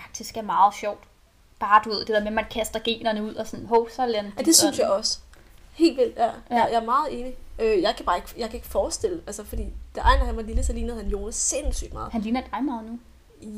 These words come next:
Speaker 1: Gør han
Speaker 2: Ja,
Speaker 1: det?
Speaker 2: men
Speaker 1: Det
Speaker 2: han
Speaker 1: synes
Speaker 2: ligner
Speaker 1: jeg.
Speaker 2: også Jonas. Altså, han ligner os begge to ret meget, faktisk.
Speaker 1: Ja.
Speaker 2: Øh, han har fået mange flere af mine sådan, mimik og træk
Speaker 1: Mm.
Speaker 2: nu, efter han er blevet ældre. Men han ligner os begge to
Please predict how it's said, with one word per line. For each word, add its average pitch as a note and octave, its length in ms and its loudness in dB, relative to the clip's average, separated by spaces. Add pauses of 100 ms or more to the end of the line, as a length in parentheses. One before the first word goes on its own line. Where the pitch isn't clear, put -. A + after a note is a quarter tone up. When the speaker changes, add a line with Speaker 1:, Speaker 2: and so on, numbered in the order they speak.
Speaker 1:
Gør C4+ 60 2
han A3 100 6
Speaker 2:
Ja, A#3+ 80 10
Speaker 1:
det? D#4 80 8
Speaker 2:
men E4+ 80 2
Speaker 1:
Det - 0 -
Speaker 2:
han C#4+ 80 -2
Speaker 1:
synes B3+ 120 0
Speaker 2:
ligner A#3+ 160 4
Speaker 1:
jeg. B3+ 80 8
Speaker 2:
også D#4 260 4
Jonas. A#3+ 260 -8
Altså, A3+ 180 -4
han A#3 160 -2
ligner C4+ 300 -2
os A3+ 160 -6
begge A#3+ 240 4
to B3+ 280 -4
ret A3 120 -6
meget, A#3+ 380 2
faktisk. F#3+ 520 -6
Speaker 1:
Ja. B3 140 2 (240)
Speaker 2:
Øh, G#3+ 160 -6
han G#3+ 100 -6
har G#3+ 60 -8
fået A#3 200 -2
mange B3+ 360 2
flere A3+ 320 -4
af A3+ 80 -6
mine A3 220 -8
sådan, G#3+ 220 -10
mimik A3+ 480 -10
og G3+ 220 -12
træk B3 360 -2
Speaker 1:
Mm. A#3+ 80 2
Speaker 2:
nu, C4 200 0 (120)
efter A#3 220 -10
han G#3+ 100 -8
er G#3+ 40 -12
blevet G#3+ 180 -10
ældre. A#3 220 -10 (440)
Men A3+ 100 -6
han G#3+ 80 -6
ligner A#3+ 300 0
os G#3+ 140 -6
begge G#3 220 -2
to - 160 -2